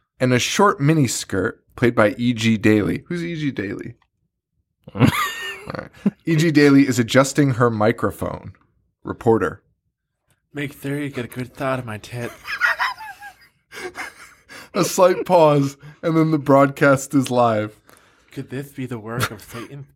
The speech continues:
Speaker 2: <laughs>
Speaker 1: Can you talk louder? <laughs> You have to, you
Speaker 2: Do
Speaker 1: have
Speaker 2: the list, bro. <laughs> Could this be the work of Satan's misfit? I stand here at the site where two local boys, Dan Cotwell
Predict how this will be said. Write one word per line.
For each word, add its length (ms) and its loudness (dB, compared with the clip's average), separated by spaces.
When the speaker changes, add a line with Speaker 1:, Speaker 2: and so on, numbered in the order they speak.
Speaker 2:
<laughs> 540 -20
Speaker 1:
Can 120 -2
you 120 -2
talk 340 -2
louder? 360 4
<laughs> 60 6
You 120 4
have 200 0
to, 80 -6
you 60 -10
Speaker 2:
Do 100 4
Speaker 1:
have 180 0
Speaker 2:
the 80 2
list, 420 -2
bro. 280 2
<laughs> 1000 -10
Could 180 0
this 180 -4
be 140 -4
the 120 0
work 280 0
of 80 -10
Satan's 460 -6
misfit? 420 -4
I 120 -4
stand 440 -2
here 160 2
at 100 0
the 80 -2
site 420 -2
where 100 -6
two 300 -2
local 320 0
boys, 480 -4
Dan 240 -4
Cotwell 600 -2